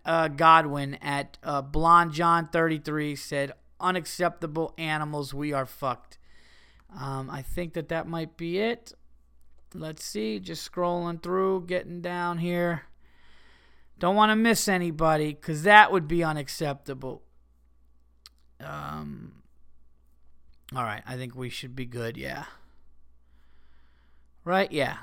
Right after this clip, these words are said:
Up. All right, hold on. Yeah, so for anybody asking, it is unacceptables for T V E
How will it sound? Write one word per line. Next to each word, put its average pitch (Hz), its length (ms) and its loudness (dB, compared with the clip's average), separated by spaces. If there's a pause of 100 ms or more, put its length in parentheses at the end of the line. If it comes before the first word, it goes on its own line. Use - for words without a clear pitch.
(400)
Up. - 440 6 (1800)
All 151 60 -10
right, 143 320 -12 (100)
hold 165 220 -10
on. 160 240 -12 (2000)
Yeah, 170 140 0
so 151 140 -4
for 185 160 0
anybody 202 360 2
asking, 165 520 0
it 160 160 -4
is 143 260 -6 (580)
unacceptables 202 1160 6
for 170 300 -2
T 202 320 -2
V 185 320 -4
E 170 320 -6